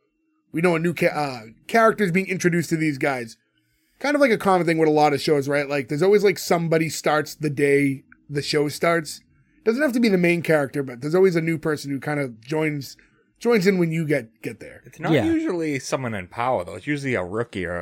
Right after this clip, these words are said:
Speaker 2: of some sort.
Speaker 1: Yeah,
Speaker 3: Depends on
Speaker 1: uh,
Speaker 3: the show's angle.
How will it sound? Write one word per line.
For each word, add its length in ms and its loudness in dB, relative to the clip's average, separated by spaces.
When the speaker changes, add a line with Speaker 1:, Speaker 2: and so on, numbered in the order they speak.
Speaker 2:
of 140 -12
some 260 -8
sort. 420 -8
Speaker 1:
Yeah, 260 8
Speaker 3:
Depends 220 10
on 80 8
Speaker 1:
uh, 60 4
Speaker 3:
the 40 6
show's 320 6
angle. 460 0